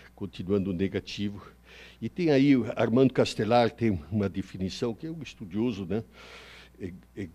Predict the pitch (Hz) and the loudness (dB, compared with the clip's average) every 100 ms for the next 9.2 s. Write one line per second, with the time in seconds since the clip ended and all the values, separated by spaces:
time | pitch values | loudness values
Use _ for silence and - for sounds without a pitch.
0 | _ - 117 107 95 127 131 101 113 107 | _ -4 -2 0 0 0 0 -4 -12 -2
1 | 127 - 101 139 - 110 127 113 123 113 | -2 0 0 0 0 0 0 2 2 0
2 | 107 113 104 113 147 - - 110 107 127 | 0 -4 -2 -4 -6 -12 -4 0 2 0
3 | 110 101 113 120 110 - 87 113 110 - | 0 -2 0 2 0 -4 -8 -6 -4 -6
4 | - 90 104 98 92 95 104 - 80 78 | -12 -8 -4 -4 -6 -10 -10 -12 -16 -16
5 | - - - - - _ _ _ _ _ | -16 -18 -20 -20 -20 _ _ _ _ _
6 | - - - - - - - - - 202 | -20 -20 -20 -20 -20 -20 -20 -2 2 8
7 | 214 208 - - 147 143 156 110 151 160 | 8 8 2 4 4 8 6 6 6 6
8 | - 131 127 127 120 87 - - - - | 6 4 6 6 4 0 -6 -16 -8 -4
9 | 123 - | -4 -6